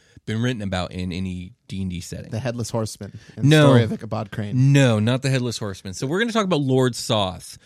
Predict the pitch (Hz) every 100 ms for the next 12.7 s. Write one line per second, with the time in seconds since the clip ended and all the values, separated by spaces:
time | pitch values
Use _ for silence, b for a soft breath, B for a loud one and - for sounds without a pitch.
0 | B B B 107 120 123 120 113 101 107
1 | 107 107 98 95 92 - 92 87 90 -
2 | 98 98 98 - 113 117 123 110 117 -
3 | 185 196 160 143 127 139 127 127 123 -
4 | - B B 110 113 117 120 123 113 113
5 | 110 104 - 98 95 - 98 92 92 92
6 | 90 92 90 90 87 143 - 104 107 117
7 | 120 95 _ _ _ _ - - 113 90
8 | 87 90 - B B 151 151 165 180 190
9 | 127 110 113 127 147 - 160 160 202 -
10 | b 120 117 113 120 127 113 123 110 107
11 | 107 104 104 104 - 101 107 98 92 120
12 | 101 90 - 92 90 95